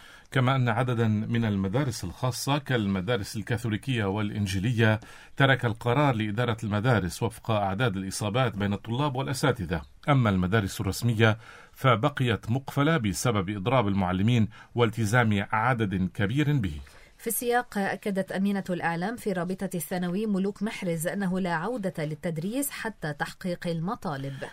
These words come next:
Speaker 1: كما جاء موقف رئيس رابطة الابتدائي حسين جواد مماثلاً لمحرز، حيث أوضح أنهم أبلغوا وزير التربية عدم قدرتهم على العودة للتدريس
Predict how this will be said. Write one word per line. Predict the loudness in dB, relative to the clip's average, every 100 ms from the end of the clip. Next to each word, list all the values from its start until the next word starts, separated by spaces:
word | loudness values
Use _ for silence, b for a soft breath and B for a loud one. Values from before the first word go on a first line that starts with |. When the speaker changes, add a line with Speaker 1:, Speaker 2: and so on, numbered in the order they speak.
| -4
Speaker 1:
كما | 0 2 2
جاء | 4 4 4 2
موقف | 2 0 -4 -2
رئيس | 0 0 -2 -2
رابطة | -2 0 -2 -6 -8
الابتدائي | -8 -4 -2 -2 -4
حسين | -6 -2 0
جواد | 2 2 2 2
مماثلاً | 2 0 0 0 -2
لمحرز، | 0 0 0 4 2 2 -6 B B
حيث | -4 -2 0
أوضح | 0 0 0 -2 -2
أنهم | -2 0 -2 -2
أبلغوا | -2 -2 -2 -2
وزير | -2 0
التربية | -2 0 0 2 2
عدم | 2 2 2 0
قدرتهم | -2 -2 0 0 0 0
على | 2 2
العودة | 2 2 0
للتدريس | 0 0 0 -2 -4